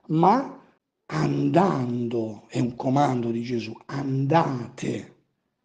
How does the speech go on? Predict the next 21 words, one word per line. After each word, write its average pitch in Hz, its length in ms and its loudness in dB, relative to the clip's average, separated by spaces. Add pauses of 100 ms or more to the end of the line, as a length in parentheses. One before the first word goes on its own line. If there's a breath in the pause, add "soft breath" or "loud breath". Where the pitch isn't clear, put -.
(100)
Poi 170 160 4
Gesù 131 240 4
è - 60 6
il 123 60 2
maestro, 123 680 -2 (460)
è 117 320 -12
lui 180 200 6
il 147 80 6
nostro 131 320 -4
esempio. 123 360 -8
Cosa 175 260 0
faceva? 160 460 -4 (320 loud breath)
Quando 156 220 2
vedevi 156 460 4 (240 loud breath)
i 143 120 -2
pubblicani, 156 800 2
le 156 100 2
prostitute, 151 1160 -2
cosa 160 200 2
faceva? 131 480 -2
"Via, 156 960 2